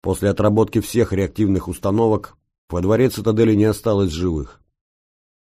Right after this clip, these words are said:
Взрывы, накладываясь один на другой, создавали огненный шторм, выжигающий кислород, образовывали настоящий вакуум. Мягкая человеческая плоть не выдерживала такого комплексного воздействия.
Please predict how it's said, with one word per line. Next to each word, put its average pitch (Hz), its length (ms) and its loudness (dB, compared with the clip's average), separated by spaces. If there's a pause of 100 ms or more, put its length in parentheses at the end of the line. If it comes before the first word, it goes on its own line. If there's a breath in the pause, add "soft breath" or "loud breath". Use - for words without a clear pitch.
(260)
Взрывы, 101 460 2
накладываясь 87 640 -2
один 87 280 0
на 85 80 0
другой, 87 500 0 (460)
создавали 101 680 0
огненный 104 520 4
шторм, 95 640 -2
выжигающий 90 760 0
кислород, 82 640 -6 (460)
образовывали 101 920 2 (760)
настоящий 101 600 0
вакуум. 71 600 -4 (840)
Мягкая 113 380 0
человеческая 95 680 0
плоть 95 340 -4
не 98 80 2
выдерживала 92 680 0
такого 78 320 -6
комплексного 73 680 -6
воздействия. 67 680 -10